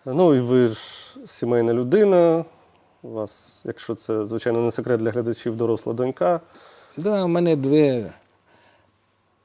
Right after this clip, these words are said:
Speaker 2: доньки,
Speaker 1: Дві.
Speaker 2: красуні, да. От. Дружина.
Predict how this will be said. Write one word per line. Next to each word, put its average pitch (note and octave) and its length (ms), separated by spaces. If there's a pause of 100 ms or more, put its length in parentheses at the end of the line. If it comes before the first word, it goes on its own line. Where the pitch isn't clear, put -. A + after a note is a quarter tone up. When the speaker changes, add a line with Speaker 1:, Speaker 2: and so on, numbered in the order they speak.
(120)
Speaker 2:
доньки, B2 580
Speaker 1:
Дві. A2 200
Speaker 2:
красуні, A#2 600
да. G#2 420 (1160)
От. F#2+ 480 (580)
Дружина. G2+ 760